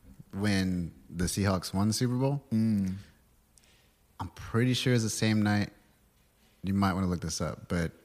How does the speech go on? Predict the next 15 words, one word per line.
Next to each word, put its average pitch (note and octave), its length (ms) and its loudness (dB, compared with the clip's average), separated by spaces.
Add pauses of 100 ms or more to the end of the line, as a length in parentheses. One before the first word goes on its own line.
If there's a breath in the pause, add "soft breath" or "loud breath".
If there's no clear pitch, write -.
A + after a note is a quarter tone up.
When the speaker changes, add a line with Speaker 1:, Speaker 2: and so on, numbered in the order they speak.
(140)
Speaker 1:
I G2 100 2
went G#2+ 200 2
to G#2 80 -2
go F2+ 160 2
see F2+ 180 -2
Rancid G2+ 580 -2 (280)
at F2+ 100 -4
this F#2 140 -2
place G#2 320 -4
right F2+ 300 -4
next F2+ 380 -6
to G2 80 0
the F2 100 2
fucking F2 300 -2
stadium. G#2+ 520 0